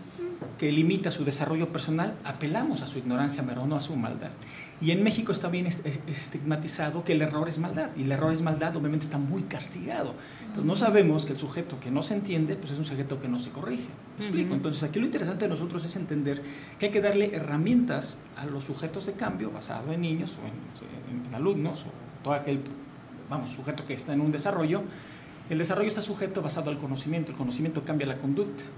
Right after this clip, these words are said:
Speaker 1: Y en México tenemos desafortunadamente la cultura de echarle ganas, somos el de echarle ganas,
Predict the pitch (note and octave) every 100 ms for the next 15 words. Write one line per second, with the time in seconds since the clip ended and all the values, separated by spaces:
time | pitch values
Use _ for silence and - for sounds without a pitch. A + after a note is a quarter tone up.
0 | D3 E3 G#3 A#3+ F#3+ G#3 C4 D#4+ F4 D#3+
1 | F3 F#3+ E3 D3+ D#3 E3+ F3+ F3 D3+ -
2 | C#3 F#3 F#3 D#3+ - G3 F#3 F#3+ E3 D3
3 | D3 C3+ B2 - F#3 E3+ - D3+ C#3 C#3
4 | - F#3 - G3+ D#3 G#3+ A#3+ B3 -